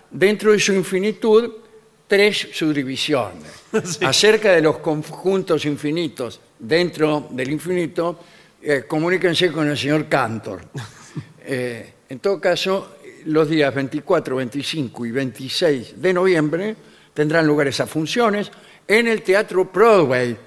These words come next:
Speaker 1: de larga fama
Speaker 2: De Buenos Aires.
Speaker 1: de Buenos Aires, en la calle Corrientes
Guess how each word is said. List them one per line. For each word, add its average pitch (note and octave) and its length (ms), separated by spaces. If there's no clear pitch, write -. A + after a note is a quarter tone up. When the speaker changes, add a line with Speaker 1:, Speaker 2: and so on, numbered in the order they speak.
Speaker 1:
de C3+ 140
larga F3 280
fama C#3+ 600
Speaker 2:
De D3+ 80
Buenos E3+ 320
Aires. C#3+ 160
Speaker 1:
de G3+ 80
Buenos D3+ 360
Aires, B2 420
en C3 80
la C3+ 100
calle C#3 180
Corrientes D3 640